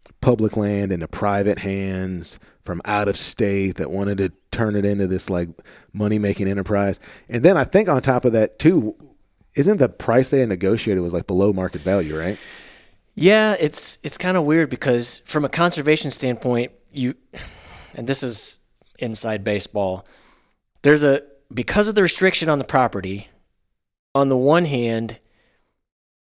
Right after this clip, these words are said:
Speaker 2: that property is, I mean, it's restricted, right? So, like, if you were gonna buy a, a house in town, but the only thing you could do with it is, you know, one person could live in a six thousand square foot house, let's just say.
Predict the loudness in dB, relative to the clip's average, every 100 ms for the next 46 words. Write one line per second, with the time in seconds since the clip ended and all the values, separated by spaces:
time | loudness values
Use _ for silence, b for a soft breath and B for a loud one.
0 | _ _ _ _ _ _ _ _ -8 -2
1 | 0 -2 -6 _ _ _ _ _ _ _
2 | _ -10 0 2 2 2 2 0 0 -4
3 | -8 _ _ _ _ 4 6 6 2 0
4 | -2 -6 _ _ _ _ 0 4 4 4
5 | -2 2 2 2 -6 0 2 2 2 2
6 | 2 2 2 4 4 4 4 4 2 0
7 | -2 -4 2 2 2 -2 -4 -2 -2 -2
8 | 0 2 2 -2 -2 -4 2 4 4 4
9 | 2 2 0 0 -6 b b b b -2
10 | 0 2 6 4 4 4 4 4 -4 -2
11 | 4 4 4 0 0 0 0 0 -2 -4
12 | -4 -6 -6 -6 -4 -4 -6 -6 -4 -4
13 | -8